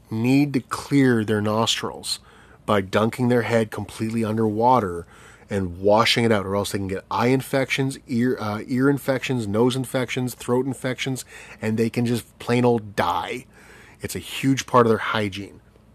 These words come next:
is water. <coughs> So in my mind, I need to get them a shelter that's gonna be for them,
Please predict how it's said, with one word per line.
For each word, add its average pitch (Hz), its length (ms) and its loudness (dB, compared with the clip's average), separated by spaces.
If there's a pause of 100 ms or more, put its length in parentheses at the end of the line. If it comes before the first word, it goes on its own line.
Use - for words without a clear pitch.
(1300)
is 113 420 2 (460)
water. 95 340 -4 (1160)
<coughs> 294 640 12
So 101 240 4
in 90 120 -2
my 127 240 8
mind, 104 480 6
I - 80 -4
need 110 120 0
to 107 40 0
get 101 140 -4
them 95 120 -10
a 90 40 -4
shelter 131 560 2
that's 104 180 0
gonna 104 160 -2
be 101 80 -2
for - 160 -8
them, 107 300 2